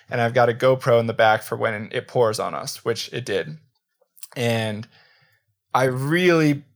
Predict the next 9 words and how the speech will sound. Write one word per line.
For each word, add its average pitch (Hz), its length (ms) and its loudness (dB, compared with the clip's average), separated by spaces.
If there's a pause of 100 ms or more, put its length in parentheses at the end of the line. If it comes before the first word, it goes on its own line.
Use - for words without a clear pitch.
(200)
put 147 280 0
the 147 100 -4
film 139 340 0
together 127 520 2
from 117 300 -2
the 110 60 -6
storytelling 120 840 0
side, 104 640 2
not, 113 560 -2